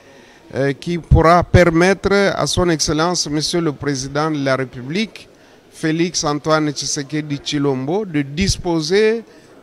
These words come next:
de leviers de commande pour qu'il mette en œuvre son programme et qu'il honore son contrat vis-à-vis du peuple congolais. Comme vous le savez, ce n'était pas une tâche difficile.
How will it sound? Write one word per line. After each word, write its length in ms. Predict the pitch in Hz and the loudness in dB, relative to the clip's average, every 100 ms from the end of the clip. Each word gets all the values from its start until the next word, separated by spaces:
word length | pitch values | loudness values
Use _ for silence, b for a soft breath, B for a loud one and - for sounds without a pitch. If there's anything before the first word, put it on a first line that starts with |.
| - | -12
de 100 | 123 | -4
leviers 760 | 147 160 185 156 160 196 214 214 | -2 2 2 2 -2 2 4 2
de 180 | 170 156 | 0 -4
commande 680 | - 156 151 170 196 185 160 165 | -2 -6 -2 -2 -4 -6 -10 -6
pour 260 | 196 180 | -6 -6
qu'il 460 | - 190 196 - 151 | -2 -2 -2 -4 -4
mette 320 | 147 165 - | -4 -4 -4
en 200 | 143 143 | -4 -2
œuvre 540 | 165 170 160 170 175 175 B B B - | -2 -2 -4 -6 -8 -10 B B B -12
son 320 | - 180 170 | -2 0 0
programme 840 | - 151 139 147 170 190 190 185 180 - _ _ - - | -2 -4 -2 -2 -2 -4 -10 -12 -16 -20 _ _ -20 -4
et 200 | 156 156 | -2 -2
qu'il 220 | 175 180 | 0 2
honore 340 | 180 185 208 190 | 4 4 4 2
son 240 | - 160 | 0 -2
contrat 500 | - 151 147 165 180 | 0 -2 0 0 0
vis-à-vis 500 | 160 180 165 143 160 | 0 0 2 2 0
du 140 | 151 147 | -2 -2
peuple 420 | 165 156 143 131 | 0 0 0 -4
congolais. 580 | - 127 127 123 120 110 - - - - B B B - | -2 -2 -2 -2 -4 -8 -18 -20 -20 -20 B B B -20
Comme 280 | - 220 208 | 0 2 2
vous 180 | 180 190 | 0 2
le 160 | 175 160 | 2 0
savez, 640 | 165 143 147 226 247 233 | 0 0 2 2 2 0
ce 100 | - | -2
n'était 320 | 156 156 165 | -2 -4 -6
pas 260 | 139 170 165 | -4 0 0
une 200 | 156 147 | 0 -4
tâche 380 | - 165 156 139 | -2 -2 -2 -8
difficile. 840 | 139 - 135 - 240 247 156 | -12 -10 -8 -6 -4 -2 -4